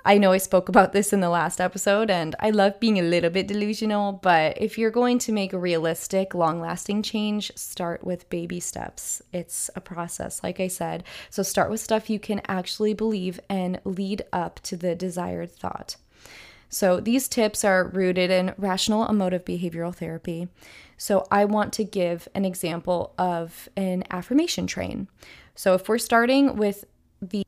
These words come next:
initial negative core belief, "I am unworthy," an affirmation train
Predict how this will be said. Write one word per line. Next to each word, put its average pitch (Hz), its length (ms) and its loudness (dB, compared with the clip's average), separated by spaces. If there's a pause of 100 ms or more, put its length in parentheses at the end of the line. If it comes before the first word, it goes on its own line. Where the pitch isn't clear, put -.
(120)
initial 180 680 0
negative 170 600 -2
core 170 240 -2
belief, 196 580 -4 (120)
"I 180 380 -4
am 196 160 -2
unworthy," 175 680 -4 (1160)
an 214 160 -2
affirmation 185 720 0
train 175 580 -2